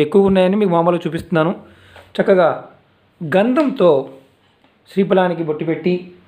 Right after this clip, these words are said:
తర్వాత కుంకుమ,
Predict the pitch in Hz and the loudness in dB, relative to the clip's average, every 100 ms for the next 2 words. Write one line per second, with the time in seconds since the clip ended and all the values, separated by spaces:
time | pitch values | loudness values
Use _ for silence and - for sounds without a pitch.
0 | _ _ - 170 180 165 165 165 139 - | _ _ 2 4 4 2 2 2 0 -10
1 | - _ _ _ _ _ _ _ _ _ | -20 _ _ _ _ _ _ _ _ _
2 | _ _ _ _ 214 262 - | _ _ _ _ -4 -2 0